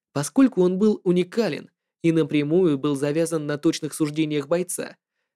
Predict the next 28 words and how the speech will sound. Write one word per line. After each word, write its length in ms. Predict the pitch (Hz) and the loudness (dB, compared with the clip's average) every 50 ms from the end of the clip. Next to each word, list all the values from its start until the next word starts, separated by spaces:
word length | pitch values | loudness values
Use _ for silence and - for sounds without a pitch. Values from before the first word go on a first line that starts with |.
| _ _ - | _ _ 2
и 160 | 220 220 214 | 2 2 2
почти 420 | - - 170 160 - - - 185 | 0 -2 -4 -4 -4 -4 0 0
не 120 | 180 165 143 | 0 2 2
подлежал 480 | 143 147 143 139 139 131 165 185 185 | 0 2 2 2 2 2 0 -2 -2
возможности 600 | 147 139 135 135 139 135 131 131 143 135 - - | -2 -4 -4 -4 -4 -6 -6 -6 -10 -10 -8 -6
копирования. 720 | 139 - 160 160 - 156 139 131 127 127 - - - - - _ _ _ _ _ _ _ _ _ _ _ _ _ _ | -4 -4 -4 -4 -2 -2 -2 -2 -4 -10 -12 -14 -16 -16 -16 _ _ _ _ _ _ _ _ _ _ _ _ _ _
И 60 | - 156 | -4 -2
зачем 340 | 147 180 190 - 269 285 | -2 -2 0 0 0 0
тогда 280 | 262 - 247 202 220 208 | 0 0 0 0 2 0
давать 260 | 208 202 208 208 208 | 2 2 0 0 0
название 460 | 208 196 180 180 196 202 202 196 175 | 0 0 0 0 -2 0 2 2 2
тому, 500 | 175 - 170 160 165 196 233 240 196 - _ _ _ _ _ | 2 2 0 0 2 2 2 0 0 -2 _ _ _ _ _
что 240 | - - - 269 262 | -12 -4 0 0 0
не 140 | 247 240 | 2 0
может 340 | 214 180 160 151 147 156 165 | 0 0 0 0 0 0 0
быть 220 | 165 175 180 175 - | 0 0 0 -2 -2
повторено? 560 | - - - - 208 226 240 247 262 214 170 _ _ _ _ _ _ _ _ _ _ _ _ _ _ _ _ _ _ | -10 -6 -2 0 0 2 2 2 0 0 -2 _ _ _ _ _ _ _ _ _ _ _ _ _ _ _ _ _ _
Фактически, 800 | - - 147 139 - - - 214 208 156 135 - - - - - _ _ _ _ | -8 -6 -6 -6 -4 -2 -2 -2 -2 -2 -6 -8 -8 -8 -8 -8 _ _ _ _
стиль 420 | - - - - - 269 262 233 196 | -14 -14 -6 2 4 4 4 4 4
Ван 280 | 180 202 190 185 180 | 0 -2 -2 0 0
Дуна 260 | 175 202 220 214 208 | 2 2 2 2 0
был 260 | 202 185 196 196 190 - | 2 4 4 4 4 2
эффективнее 680 | - 160 156 - 160 - - - 214 208 202 202 202 | 0 -2 -2 -2 -4 -4 -2 -2 -2 0 0 0 -2
на 140 | 196 190 190 | 0 -2 -2
более 340 | 185 175 196 190 190 185 185 | 0 2 4 4 4 4 2
поздних 460 | 185 - 220 220 196 - 156 143 - | 0 0 0 0 0 0 -2 -6 -6
стадиях 460 | - - 151 143 139 143 156 160 165 | -4 -2 -2 0 2 2 2 0 0
битвы. 400 | 175 180 170 143 - - - - | -4 -6 -6 -6 -8 -10 -14 -18